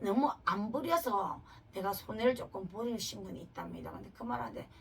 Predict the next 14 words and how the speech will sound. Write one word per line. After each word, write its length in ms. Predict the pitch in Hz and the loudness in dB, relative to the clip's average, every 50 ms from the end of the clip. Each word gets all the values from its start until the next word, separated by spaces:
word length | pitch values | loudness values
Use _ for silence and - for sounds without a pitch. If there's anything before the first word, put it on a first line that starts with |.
| - - - - | -20 -20 -14 -10
내가 200 | - 196 196 208 | -8 -6 -4 -6
위가 560 | 220 226 220 - 254 254 269 262 269 240 226 | -6 -6 -6 -4 -4 -4 -2 0 -2 -2 -2
밑에가 360 | 220 226 - - - - - | -4 -8 -10 -10 -10 -10 -10
싹 120 | - - - - - - - - - - - - | -12 -14 -18 -20 -20 -20 -20 -20 -20 -20 -14 -6
아프거든요. 760 | - - - - - - - - - - - - - - - - - - - - - - | -6 -6 -6 -6 -12 -10 -8 -8 -8 -8 -10 -10 -12 -14 -16 -18 -20 -20 -20 -20 -20 -16
그럼 120 | - 247 - | -10 -8 -6
이거는 220 | 233 240 240 240 | -6 -4 -4 -4
억수로 400 | 240 - - - - - 330 302 | -6 -6 -6 -8 -8 -8 -10 -8
신경을 460 | 254 - - - 220 226 240 240 226 | -6 -6 -6 -4 -4 -2 -2 -2 -2
좀 140 | 220 - - | -2 -4 -6
많이 240 | 240 185 180 185 202 | -8 -8 -8 -8 -10
썼다 320 | - - 247 - - 262 | -10 -12 -12 -6 -4 -4
소리시거든요. 840 | 254 - - - - - - - - - - - 175 185 196 220 226 - - - - - - - - - - | -4 -4 -6 -12 -10 -10 -10 -8 -8 -8 -8 -8 -8 -8 -8 -8 -10 -12 -14 -18 -20 -20 -18 -18 -20 -16 -10
그래서 420 | - 202 185 - 226 220 - - | -8 -6 -2 0 2 2 2 0